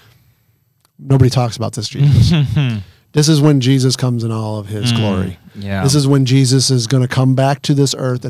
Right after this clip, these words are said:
Speaker 1: make
Speaker 2: Vengeance.
Speaker 1: things right.
Speaker 2: Yeah.
Speaker 1: This is when he is going to take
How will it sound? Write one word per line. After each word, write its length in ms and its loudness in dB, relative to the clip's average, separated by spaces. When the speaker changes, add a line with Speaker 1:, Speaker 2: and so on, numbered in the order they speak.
Speaker 1:
make 180 0
Speaker 2:
Vengeance. 100 -6
Speaker 1:
things 300 -2
right. 300 -2
Speaker 2:
Yeah. 400 -8
Speaker 1:
This 220 2
is 120 0
when 280 2
he 180 4
is 160 0
going 280 0
to 180 -2
take 400 0